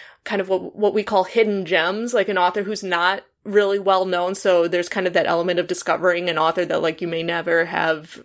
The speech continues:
have heard of before. Um, if that is something that you're interested in, or you think your patrons might be interested in, um, like I said, she has a couple of series. Um, if you want to go with the Louise Rick and Camilla Lind series, the first book,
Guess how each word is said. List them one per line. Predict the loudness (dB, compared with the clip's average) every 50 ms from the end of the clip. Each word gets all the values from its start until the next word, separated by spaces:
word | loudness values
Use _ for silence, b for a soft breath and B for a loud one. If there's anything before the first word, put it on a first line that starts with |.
| -16 -12
have | -8 -6 -6 -6 -4
heard | -2 -2 0 0
of | 0 0 2
before. | 2 2 2 2 2 2 2 -2 -4 B B B B B B B B B 0
Um, | 2 4 4 4 2 0 0 -2 -6 -10 -12 -16 _ 0
if | 4 6 6 6 6 2 -2 -12 -18 -10
that | 0 2 4 4 4 2 0 0 2
is | 2 2 2 2 0
something | 0 -2 -2 -2 -2 -4 -2 -2
that | -2 -2
you're | -2 -2 0
interested | 0 -2 -2 -2 -4 -4 -4 -2 -2
in, | -2 -2
or | -2 -2
you | -2 -2 -4
think | -4 -6 -6 -4 -4
your | -6 -6
patrons | -4 -6 -6 -6 -8 -10 -6 -6
might | -6 -4 -4
be | -6 -6
interested | -6 -6 -6 -8 -10 -8 -8 -6 -2 0
in, | 0 0 0 -4 -4
um, | -2 -2 0 0 -2 -4 -6 -10 B B B B B B B B B B B 2
like | 2 4
I | 2 2
said, | 0 0 -2
she | -2 -4 -4
has | -4 -4 -4 -4
a | -4
couple | -4 -6 -4 0 0
of | 0 0 0
series. | -4 -4 -2 -2 -2 -2 -4 -6 -6 -6 -4
Um, | -2 -2 -2 0 -2
if | -4 -4 -4
you | -6 -2
want | 0 0 0 0 -2
to | -4
go | -2 0 2 2 2 2
with | 0 0 0 2 4 4 2 0 -4 B B B B B B
the | -12 -6 -2 0 2 4 4
Louise | 4 2 2 0 -2 -2 -2 2
Rick | 2 2 2 0 -2 -6
and | -6 -6 -6
Camilla | -10 -8 -4 -2 0 2 2 2
Lind | 0 0 0 0 0 -2 -2 -4 -4 -4
series, | -4 -2 0 0 2 2 2 0 -2 -2 -4
the | -6
first | 0 2 2 2 2 2 0
book, | 0 0 0 -4 -12